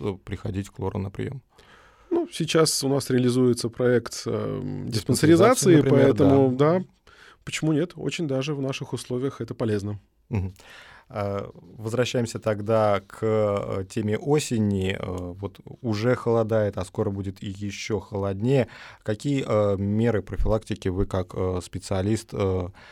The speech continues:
Speaker 1: посоветуете? И ваше, э, мнение, может ли здесь помочь н-, то, что мы называем народной медициной, вот это, э, полоскание ромашкой горла после того, как мы вернулись, э, э, с улицы, промывание носа солёной водой, вот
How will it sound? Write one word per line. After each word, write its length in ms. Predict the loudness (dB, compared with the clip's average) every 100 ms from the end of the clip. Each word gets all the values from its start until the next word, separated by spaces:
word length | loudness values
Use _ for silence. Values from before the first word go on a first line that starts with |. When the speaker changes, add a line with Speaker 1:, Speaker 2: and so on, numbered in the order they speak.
| -8
Speaker 1:
посоветуете? 840 | -4 2 4 4 2 -2 -2 -6
И 240 | -4 -4 -8
ваше, 640 | 0 0 2 0 0 0
э, 220 | 0 -2 -2
мнение, 460 | -4 -2 -2 -2
может 420 | -2 -4 -4 -4
ли 80 | -4
здесь 260 | -2 -4 -4
помочь 500 | -6 -2 0 -2 -4
н-, 120 | -8 -8 -18 _
то, 120 | -4
что 140 | -2 0
мы 80 | 0
называем 320 | 2 2 4
народной 380 | 4 4 2 0
медициной, 500 | -2 -4 -4 -4 -4
вот 140 | -8
это, 220 | -8 -8 -10 -20 -10
э, 160 | -4 -4 0
полоскание 880 | 2 2 2 2 4 4 4 4 2 0 -2 -2
ромашкой 460 | 0 2 0 0 -4
горла 420 | 0 0 0 -2
после 460 | -2 -4 -4 -2
того, 320 | 0 2 2 0
как 180 | -2
мы 140 | 0 0
вернулись, 680 | 0 2 2 0 0 -4 -4
э, 280 | -2 -2 -4 -10 -20 -10
э, 260 | -4 -2 -2
с 100 | -2
улицы, 260 | -4 -4 -6
промывание 520 | -2 2 2 2 0
носа 580 | 0 0 -2 -4 -4 -4
солёной 480 | -2 -2 0 -2
водой, 420 | -4 -6 -4 -6 -6
вот 180 | -10